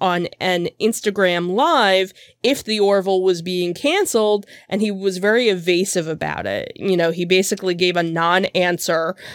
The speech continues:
Uh, he says, you know, there had been a lot of speculation online. Will the show come back? Uh, the show is still a huge priority for me and for the cast and everyone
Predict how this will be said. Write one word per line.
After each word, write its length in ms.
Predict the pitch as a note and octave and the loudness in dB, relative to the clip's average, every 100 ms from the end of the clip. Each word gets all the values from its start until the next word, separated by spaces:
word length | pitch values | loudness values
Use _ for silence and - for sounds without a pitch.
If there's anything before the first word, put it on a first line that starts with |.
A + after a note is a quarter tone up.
| - | -8
Uh, 420 | - E3+ E3 D#3 | 0 4 4 2
he 180 | E3+ G3 | 0 -4
says, 440 | F#3 F#3 F3 F3 - | 0 2 2 -2 -4
you 120 | F#3+ | 0
know, 260 | F3+ E3+ E3+ | 2 2 0
there 320 | F3 F#3 F3 | -2 -2 0
had 160 | F3 E3+ | 0 0
been 140 | F#3+ | 0
a 60 | F3+ | 0
lot 280 | F3 F#3 A#3 | 2 2 2
of 80 | |
speculation 680 | - B3+ A#3+ A#3 A3 A3+ B3 | 0 -2 0 0 0 -2 -2
online. 760 | A#3 A#3 G3+ F#3+ G3 F#3+ G3 G3 - - - | 0 0 2 4 4 2 0 -2 -10 -18 -4
Will 160 | F#3 | -2
the 120 | F#3+ | 0
show 260 | A3+ A#3+ A#3 | 0 2 0
come 220 | A#3 A#3 | 0 -2
back? 520 | G#3 G3 F#3+ F#3+ G3 - - - - | 0 2 2 2 0 -8 -20 -20 -12
Uh, 280 | - F3 E3 | -4 0 0
the 120 | E3 | -2
show 280 | E3 - F#3 | -2 0 2
is 140 | G#3 A3 | 2 0
still 240 | - G#3+ | 0 0
a 60 | G#3 | 0
huge 360 | - G3 G3+ | -2 -4 -4
priority 540 | - A#3+ A3+ G#3 G3 G3 | 0 2 4 4 2 -2
for 180 | - G3+ | -4 -2
me 500 | F#3+ F#3+ F#3 F#3 - - | 0 2 0 0 -2 -2
and 280 | F3 F3+ | 0 0
for 160 | F#3 G#3+ | -2 -4
the 80 | G#3+ | -4
cast 440 | - F#3 F3+ F3 | -2 0 0 0
and 80 | F#3+ | -2
everyone 440 | E3+ E3 E3+ E3+ | -2 0 -2 -2